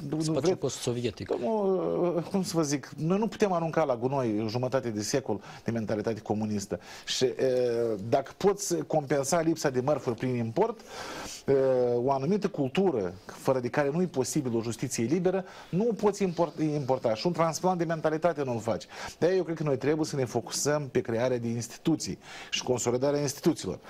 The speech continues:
Speaker 1: Avem una, o premiză foarte bună. În sfârșit este aleasă conducerea, e,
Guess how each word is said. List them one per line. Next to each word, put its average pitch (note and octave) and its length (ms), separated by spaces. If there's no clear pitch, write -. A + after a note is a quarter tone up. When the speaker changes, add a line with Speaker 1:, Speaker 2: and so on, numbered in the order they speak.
Speaker 1:
Avem F#3 540
una, F3+ 180
o E3+ 100
premiză E3+ 360
foarte F3 300
bună. F#3 280
În - 120
sfârșit C3 420
este D#3 440
aleasă C3+ 540
conducerea, B2 760
e, B2 60